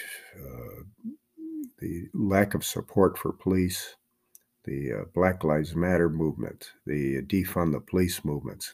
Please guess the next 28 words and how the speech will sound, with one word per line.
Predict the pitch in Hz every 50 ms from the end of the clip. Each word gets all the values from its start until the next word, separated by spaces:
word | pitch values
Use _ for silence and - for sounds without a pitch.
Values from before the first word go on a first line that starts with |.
| - _
they've | 85 87 85 82 87 - _ _ - 101 101
been, | 98 98 90 85 - -
gone | - 110 98 92 87
in | 82 73
a | -
horrible | - - - - 120 117 107 90 90 82 - - - - - _ _ -
direction. | - 92 87 85 82 - - - 82 82 85 - _ _ _ _ _ _ _ -
And | 80 76
these | 92 101 98 -
people | - 104 95 98 90
are | 85 85 - -
all | - 110 104 101 98 92
affiliated | 85 - - - 85 80 85 82 78 80 78
with | 80 78
the | 73 82 85
Democrat | 80 80 78 - - 78 73 -
Party. | - - 80 78 80 78 80 78 - -
All | - 98 87 87 87
of | 85 73 76
them | 85 80 76 73
vote | 85 82 87 - - -
for | - 73
Democrats, | - 69 71 69 64 62 - - 73 69 73 - - -
the | - 78
ones | 71 71 76 80 -
that | 69 62 62
do | 76 71 69 69
vote. | 69 67 64 62